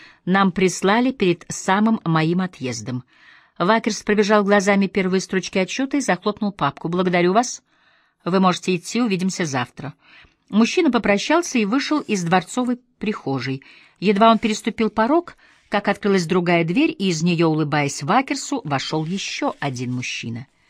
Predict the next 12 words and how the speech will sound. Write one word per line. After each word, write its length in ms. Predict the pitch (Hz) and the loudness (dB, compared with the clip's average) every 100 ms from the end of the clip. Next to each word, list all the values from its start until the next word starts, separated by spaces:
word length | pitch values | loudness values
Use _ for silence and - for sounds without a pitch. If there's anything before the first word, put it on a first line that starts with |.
| _ _ _ _ _ | _ _ _ _ _
"Её 340 | 139 175 190 196 | -2 0 4 2
встреча 480 | - 196 202 202 214 | 0 2 2 2 -2
с 120 | - | -2
этим 280 | 190 202 - | 0 0 0
астрофизиком, 880 | 185 185 185 185 185 175 185 214 196 | -2 0 -2 -2 0 0 0 0 2
возможно, 480 | 170 160 165 156 175 | 4 2 0 0 -2
будет 260 | 180 180 | -2 -2
нам 180 | 196 196 | 0 2
на 200 | 180 151 | 2 2
руку", 300 | 143 - 156 | 0 -6 -10
произнёс 580 | - 151 147 151 151 - | -6 -4 -2 -2 -2 -4
он, 240 | 151 151 | -4 -2